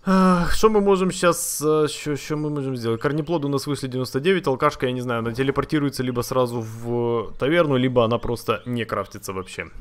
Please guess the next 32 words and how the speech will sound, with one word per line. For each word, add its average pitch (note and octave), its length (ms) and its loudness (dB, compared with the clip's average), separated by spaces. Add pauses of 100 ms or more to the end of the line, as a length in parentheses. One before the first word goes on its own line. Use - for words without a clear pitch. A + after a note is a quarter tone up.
(720)
Но C3+ 100 -2
судя C#3+ 220 0
по C3 80 2
тому, C#3+ 180 0
что C3+ 120 -4
у - 20 -2
нас A#2+ 160 -2
недостаток A#2 480 -2
тридцать A#2 320 -6
людей, C#3+ 300 -4 (760)
я G#3+ 100 2
предполагаю, C#3 380 0
что C3+ 100 -6
она A#2+ 80 -2
не A#2 80 -4
крафтится A2+ 380 -4
вообще. G2 320 -6 (100)
Так, B2+ 180 0
мы E3 160 2
по D3+ 200 4
дефолту C#3+ 460 0
в - 100 -10
плюсе D3+ 340 0
в A2+ 60 -2
девятьсот A#2 480 -2
пятьдесят A2+ 340 -2
копеек. F2+ 540 -6 (680)
Нормально B2+ 520 6
так, B2 280 2
вассалитет C3 560 -2
работает. C3 520 -4 (1040)
Эм, D3+ 600 2